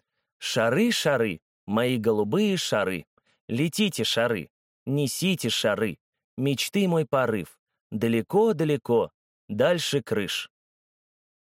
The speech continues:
Почему вдруг умолк Сережка? Почему он стоит совсем тихо и смотрит не на Электроника, а на голубую девочку? Почему он не хлопает, как все?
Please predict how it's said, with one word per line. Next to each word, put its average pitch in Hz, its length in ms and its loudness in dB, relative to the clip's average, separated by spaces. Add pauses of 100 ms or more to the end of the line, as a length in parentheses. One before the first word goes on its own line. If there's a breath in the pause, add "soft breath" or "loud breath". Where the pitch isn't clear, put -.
(280)
Почему 135 400 0
вдруг 180 340 -2
умолк 180 320 2
Сережка? 160 560 -2 (580)
Почему 139 340 0
он 190 120 2
стоит 151 340 0
совсем 120 400 0
тихо 156 420 -2 (320 soft breath)
и 131 100 -2
смотрит 143 460 -2
не 135 120 0
на 127 140 2
Электроника, 160 680 0 (300 soft breath)
а 127 100 2
на 147 100 4
голубую 165 460 0
девочку? 135 520 -2 (560)
Почему 123 360 0
он 185 140 2
не 196 60 2
хлопает, 147 460 0
как 107 200 -2
все? - 260 -4